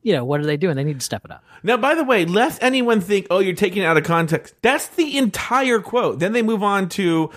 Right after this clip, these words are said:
Speaker 2: you know, Rue or Alan Carr or somebody. That's the entire quote. I did not, I did not leave anything out. That is what they presented to us as the negative Cheryl Co-, uh, Hole
Speaker 1: Also, was,
Speaker 2: comment.
Speaker 1: was choreography required? 'Cause
Speaker 2: No.
Speaker 1: usually, like, well, they had the best choreography of anybody,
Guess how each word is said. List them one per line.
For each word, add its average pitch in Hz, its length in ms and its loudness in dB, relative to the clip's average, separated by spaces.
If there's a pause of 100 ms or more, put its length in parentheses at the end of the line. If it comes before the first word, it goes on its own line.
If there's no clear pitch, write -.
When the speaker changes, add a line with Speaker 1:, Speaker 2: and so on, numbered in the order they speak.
(120)
Speaker 2:
you 156 100 -2
know, 156 80 0
Rue 165 600 0
or 151 160 0
Alan 151 320 0
Carr 143 440 0
or 131 40 0
somebody. 135 380 -2
That's 127 200 -2
the 220 140 -2
entire 214 480 0
quote. 190 280 -2
I 151 60 2
did 170 120 2
not, 180 280 -2 (160)
I 175 120 0
did 202 100 0
not 190 240 -2 (140)
leave 190 360 2
anything 226 360 2
out. 180 220 0
That 160 140 2
is 196 120 0
what 165 320 -2
they 165 100 2
presented 151 460 0
to 127 80 2
us 120 160 2
as 123 180 -2
the 131 100 2
negative 131 420 0
Cheryl 123 300 -2
Co-, - 240 -6
uh, 113 260 -2 (340)
Hole 135 180 0
Speaker 1:
Also, 185 260 2
was, 285 120 0
Speaker 2:
comment. 117 160 -2
Speaker 1:
was 196 100 -6
choreography 262 640 0
required? 196 800 0
'Cause 277 280 2
Speaker 2:
No. - 0 -
Speaker 1:
usually, 165 240 0
like, 160 180 -2
well, 170 80 0
they 202 120 2
had 262 160 0
the 190 80 0
best 180 280 0
choreography 170 680 0
of 135 80 -8
anybody, 156 420 0